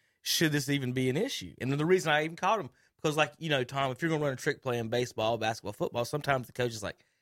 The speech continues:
"Hey, ref, we're about to do something here." The other coach may not know the rule here. When he flips out,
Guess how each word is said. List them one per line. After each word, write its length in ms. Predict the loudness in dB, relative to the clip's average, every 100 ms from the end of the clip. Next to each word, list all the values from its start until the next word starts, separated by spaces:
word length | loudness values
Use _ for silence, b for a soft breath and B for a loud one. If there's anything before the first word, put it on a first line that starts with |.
| _ -2
"Hey, 160 | 0
ref, 460 | 4 4 2 0 -8 _ _ _ _ -8
we're 80 | -2
about 160 | 0
to 60 | 2
do 180 | 0 2
something 340 | 0 -2 -2
here." 380 | -2 0 -2 -4 _ -2
The 180 | 4 6
other 200 | 6 2
coach 360 | 2 2 2 0
may 220 | 2 4
not 220 | 2 0
know 160 | 0 0
the 100 | 0
rule 300 | 0 0 -2
here. 240 | -8 -12 _ _ _ _ -4
When 180 | 0 2
he 160 | 2
flips 400 | 2 4 2 2
out, 320 | 2 2 0